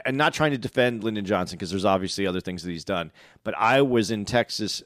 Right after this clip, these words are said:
Tatum, Texas, during the nineteen seventies,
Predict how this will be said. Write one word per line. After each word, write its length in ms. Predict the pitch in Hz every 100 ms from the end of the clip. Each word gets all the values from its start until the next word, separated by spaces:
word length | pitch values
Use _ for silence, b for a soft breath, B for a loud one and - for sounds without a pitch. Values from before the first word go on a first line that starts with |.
| -
Tatum, 260 | 117 107
Texas, 600 | 113 110 - 92 - - -
during 220 | 101 92
the 80 | 95
nineteen 420 | 104 117 117 104
seventies, 640 | - 101 98 87 73 -